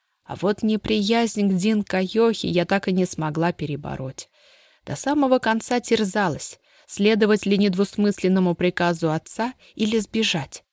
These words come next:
В Уорден или к бабушке, или куда угодно, лишь бы подальше от навязанного жениха. Поначалу ждала, что Сейдж вот-вот явится за мной.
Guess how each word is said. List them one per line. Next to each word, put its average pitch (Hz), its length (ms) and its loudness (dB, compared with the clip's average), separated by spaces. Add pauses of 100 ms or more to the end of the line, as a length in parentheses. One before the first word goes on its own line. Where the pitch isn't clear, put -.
(300)
В 160 160 -2
Уорден 196 300 0
или 180 200 2
к 160 80 -4
бабушке, 185 580 0
или 196 100 6
куда 254 300 2
угодно, 247 400 4
лишь 208 220 2
бы 208 120 2
подальше 226 520 2
от 220 120 -2
навязанного 208 560 0
жениха. 190 560 -4 (1160)
Поначалу 208 800 0
ждала, 180 520 2
что - 200 -2
Сейдж 202 400 -4
вот-вот 185 340 -2
явится 202 480 -2
за 139 180 -6
мной. 139 380 -12